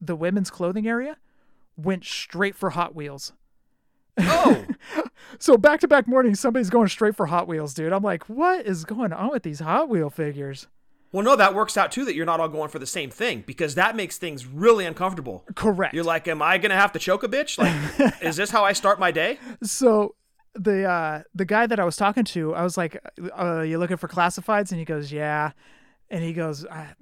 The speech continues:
Speaker 1: I'm not having any luck." And I was like, "Have you
Speaker 2: Just tell
Speaker 1: tried"
Speaker 2: him to try Walgreens.
Speaker 1: I did. I was like, "Have you tried Walgreens?"
Speaker 2: Perfect.
Speaker 1: He goes, "Dude, my brother has been telling me to go to Walgreens 'cause he found a couple there."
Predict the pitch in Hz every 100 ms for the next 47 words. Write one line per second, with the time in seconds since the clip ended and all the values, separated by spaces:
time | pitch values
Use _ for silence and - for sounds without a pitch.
0 | 180 165 165 175 160 165 156 156 151 143
1 | 160 160 - - _ - 175 160 160 151
2 | - 165 160 175 160 143 185 180 120 190
3 | 180 170 190 175 151 160 160 156 156 -
4 | 175 151 160 160 214 151 - _ _ -
5 | 214 185 156 247 233 - 180 160 160 240
6 | 339 214 - 165 175 170 165 160 160 160
7 | 147 156 156 160 - 175 220 277 262 170
8 | - 160 143 139 254 - -